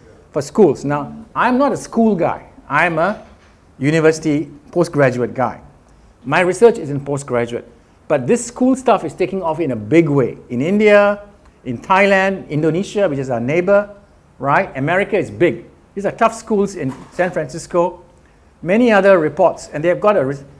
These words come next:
these are my papers: enlivening Fluid Intelligence, this is in Elsevier, and so on. So my model works with and without transcendental meditation.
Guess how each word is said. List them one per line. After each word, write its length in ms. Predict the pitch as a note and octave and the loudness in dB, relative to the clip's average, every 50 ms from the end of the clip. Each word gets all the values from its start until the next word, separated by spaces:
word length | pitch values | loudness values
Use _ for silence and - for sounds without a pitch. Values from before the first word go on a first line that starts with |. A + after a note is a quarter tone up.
| - _ _ _ - | -20 _ _ _ -6
these 160 | - G#3+ G#3 | -2 2 4
are 80 | A3 | 4
my 120 | E3+ D#3+ C#3+ | 4 2 0
papers: 440 | C3+ C#3 C#3+ C#3 C#3 C3+ - - - | 0 0 -2 -2 -2 -6 -8 -8 -10
enlivening 440 | - D3+ C3+ D3 C#3+ D3 D3 D3+ D3+ | -6 -4 0 0 0 0 0 -2 -4
Fluid 220 | C3+ D3+ D3+ D3 C3 | -4 -2 0 0 0
Intelligence, 560 | B2+ A#2+ D#3 D3+ D#3+ E3+ D#3 E3+ F3+ F3+ D#3+ | 0 2 2 2 2 2 0 -2 -4 -6 -6
this 180 | D3+ C#3+ C#3 | -8 -10 -8
is 100 | D3+ B2+ | -8 -8
in 80 | A#2+ B2 | -6 -6
Elsevier, 680 | A#2 A#2+ A#2+ A#2+ - E3+ E3 E3+ E3+ E3+ E3+ E3+ E3 E3+ - - - _ _ _ _ _ - _ _ - - | -6 -6 -6 -4 0 0 0 2 2 2 2 2 0 -4 -12 -20 -20 _ _ _ _ _ -20 _ _ -14 -10
and 120 | - B2+ A#2+ | -8 -6 0
so 200 | - G#3 F#3+ D#3 | 4 4 6 6
on. 180 | A2+ G2 - - - - - _ _ _ _ _ _ _ _ _ | 4 0 -6 -16 -20 -20 -20 _ _ _ _ _ _ _ _ _
So 140 | - - | -4 0
my 240 | F#3 E3+ A3 C4+ D4 | 4 6 6 6 6
model 420 | C4 A3 G#3+ A3+ A3+ A#3 A#3+ A#3+ A3 | 6 8 8 8 8 6 6 4 4
works 380 | D#3 E3 G#3 A3 A3 - - | 4 4 4 4 4 0 -6
with 260 | B2+ D3+ F#3+ G3+ G3+ - - - _ _ - | -2 0 0 0 -2 -4 -18 -20 _ _ -4
and 200 | C#3+ C#3 C3+ B2 | -2 -2 -2 -2
without 320 | C3+ B2+ D#3 F#3 G#3 - | -2 2 2 2 2 2
transcendental 480 | - - C#3 C3 C3+ B2+ A#2+ A#2+ A2+ A#2 | -2 -6 -8 -6 -6 -6 -4 -4 -6 -6
meditation. 560 | A2 A2+ G#2+ G#2+ G#2+ - G#2+ G#2+ - - - | -6 -8 -8 -10 -10 -12 -14 -14 -14 -18 -20